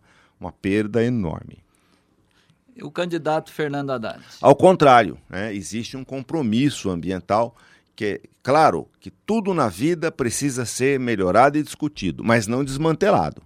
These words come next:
Speaker 1: né? Estou com dor no dedo, não vou cortar o dedo pra resolver o problema do dor, da dor. E existe um, uma proposta de melhorias das condições de trabalho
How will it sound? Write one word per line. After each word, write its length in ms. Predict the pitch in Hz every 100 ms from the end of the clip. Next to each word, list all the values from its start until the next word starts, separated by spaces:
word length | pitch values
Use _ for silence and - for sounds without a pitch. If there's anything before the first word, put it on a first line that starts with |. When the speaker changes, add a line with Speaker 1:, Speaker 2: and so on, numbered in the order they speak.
| -
Speaker 1:
né? 160 | 95 117 _ _ _
Estou 260 | - - 117
com 180 | 120 104
dor 220 | 95 95
no 120 | 107
dedo, 380 | 90 113 139 180
não 80 | 202
vou 160 | 131
cortar 360 | - 190 - 160
o 40 |
dedo 320 | 120 107 120
pra 100 | -
resolver 460 | 135 254 170 - 107
o 100 | 131
problema 460 | - 170 110 113 131
do 140 | 165
dor, 260 | 117 85 - _ _ _
da 100 | -
dor. 260 | 113 87 - _ _ _
E 320 | - 92 98 -
existe 520 | 110 87 113 123 -
um, 120 | 156 123
uma 120 | 117
proposta 760 | - 143 - 95 98 117 143
de 140 | 131 104
melhorias 800 | 120 139 123 104 135 165 123
das 180 | 90 92
condições 680 | - 92 78 - 87 85 76
de 80 | 82
trabalho 680 | 87 80 85 101 117 85